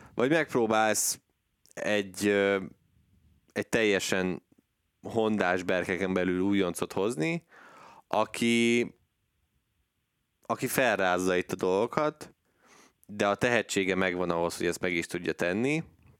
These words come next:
Ö, és akkor Lecuna pedig marad egy ilyen, ö, egy ilyen ma-, biztosabb, ö, biztosabb alapnak. Tehát, hogy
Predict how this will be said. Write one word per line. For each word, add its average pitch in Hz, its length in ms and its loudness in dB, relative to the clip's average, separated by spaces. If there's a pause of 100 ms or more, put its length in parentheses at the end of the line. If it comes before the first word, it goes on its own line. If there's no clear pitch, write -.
(880)
Ö, 92 540 2 (720)
és - 180 -2
akkor 104 220 0
Lecuna 90 680 0
pedig 90 460 -2
marad 85 380 2
egy 87 220 -2
ilyen, 85 380 0
ö, 82 380 0 (1500)
egy 90 200 -2
ilyen 90 360 -2
ma-, 92 340 -2 (440)
biztosabb, 87 680 -4
ö, 82 280 0
biztosabb 87 460 -6
alapnak. 80 480 -4
Tehát, - 220 -6
hogy 95 200 -4